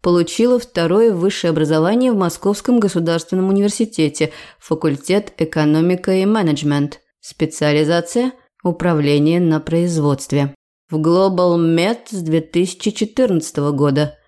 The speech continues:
Начинала консультантом в отделе по маркетингу. С две тысячи пятнадцатого возглавила его.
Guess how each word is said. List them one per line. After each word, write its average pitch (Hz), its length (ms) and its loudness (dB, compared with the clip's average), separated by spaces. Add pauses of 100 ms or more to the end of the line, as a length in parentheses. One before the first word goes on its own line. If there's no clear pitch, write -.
(200)
Начинала 170 880 2
консультантом 175 920 -2
в 147 40 -2
отделе 156 380 2
по 156 100 -6
маркетингу. 151 720 -2 (320)
С 151 100 -2
две 160 140 2
тысячи 180 360 -2
пятнадцатого 202 760 0
возглавила 175 580 0
его. 147 440 0